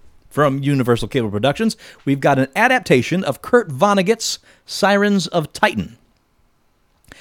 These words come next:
From Dan Harmon, that's, uh,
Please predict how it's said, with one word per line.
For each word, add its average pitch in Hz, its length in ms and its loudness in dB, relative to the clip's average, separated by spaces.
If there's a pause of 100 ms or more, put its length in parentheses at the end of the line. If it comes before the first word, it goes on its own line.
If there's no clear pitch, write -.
(120)
From 120 220 0
Dan 160 300 2
Harmon, 165 460 2 (1200)
that's, 104 320 -6
uh, 92 160 -6